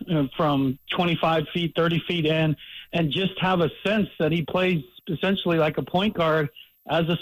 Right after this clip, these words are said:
center, and he can shoot with a soft touch. I mean, you just take all these players that, you know, you've watched, and no one plays that position like him. Some have had more power, some have certainly had more flash in this, but nobody plays it offensively like Jokic. So I, I think he's gonna be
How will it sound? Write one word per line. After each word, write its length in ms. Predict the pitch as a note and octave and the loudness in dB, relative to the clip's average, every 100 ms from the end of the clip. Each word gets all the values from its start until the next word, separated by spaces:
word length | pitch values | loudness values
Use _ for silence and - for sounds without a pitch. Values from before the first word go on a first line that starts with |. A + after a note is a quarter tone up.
| - | -2
center, 420 | C4+ F#3+ D#3 - _ | 0 2 0 -2 _
and 120 | D#3+ E3+ | -2 0
he 100 | F3 | 0
can 160 | E3+ C3+ | -2 -2
shoot 220 | - C4+ A3 | 0 0 2
with 240 | E3+ D#3+ | 2 2
a 60 | D#3 | 0
soft 320 | F#3 F#3+ - | 0 0 -2
touch. 220 | - A3+ - | 0 0 0
I 40 | F3 | 0
mean, 140 | F3 | 0
you 100 | F3+ | 0
just 180 | F#3 - | 0 -2
take 180 | G3+ F3 | -2 -2
all 180 | - F3 | 0 2
these 200 | G3 F3 | 2 0
players 360 | - G3 G3+ E3+ | 0 0 2 2
that, 180 | D#3+ C#3 - - | 0 -2 -4 -4
you 100 | D#3+ | 0
know, 60 | |
you've 180 | D3 C3+ | 0 0
watched, 480 | E3 G#3+ F#3+ - - - - - - - | 0 2 0 -4 -10 -16 -16 -16 -18 -4
and 140 | E3+ E3+ | 0 2
no 140 | G3 | 2
one 260 | A3+ F#3+ D#3 | 2 2 0
plays 260 | F#3 F3 D#3 | 0 0 0
that 200 | D3+ D3 | -2 0
position 400 | D3 D#3+ - D#3 | -2 0 0 2
like 180 | C3 - | 0 0
him. 220 | F3+ B2+ | -2 0
Some 160 | E3+ | 0
have 120 | E3 D#3 | 2 2
had 180 | D3+ | 2
more 160 | D3 C#3+ | 2 0
power, 440 | - F#3 G#3 G#3 G3 - - - - | 0 2 2 2 -2 -8 -18 -16 -4
some 120 | E3+ | 0
have 120 | D#3+ | 2
certainly 300 | - F#3 F#3 | 2 2 2
had 120 | F3 D#3 | 2 2
more 220 | D#3+ C3+ - | 2 0 0
flash 380 | G3 G3+ F#3+ - - - - | 0 2 0 0 -4 -8 -4
in 140 | C#3 | 0
this, 220 | D3+ F#3 D3+ - - | 2 0 -4 -14 -10
but 160 | - D3+ | -2 0
nobody 520 | D#3 F3+ G#3 G3+ F#3 | 2 2 2 0 0
plays 320 | D#3+ F3 E3+ | 0 0 2
it 80 | D#3 | 2
offensively 600 | C#3+ C3+ E3 D3+ C#3+ C#3+ C#3 | 2 0 0 0 0 0 2
like 180 | B2+ | 0
Jokic. 380 | A#2+ C3+ A#2+ B2+ - | 2 0 0 -2 -2
So 120 | G3 F3+ | -2 0
I, 260 | F3+ D4+ | 0 0
I 200 | G3 C4 | 0 0
think 180 | E4 D4 | 0 0
he's 180 | G#3 G3 | 0 0
gonna 200 | G3+ F#3 | 0 2
be 120 | D#3+ | 0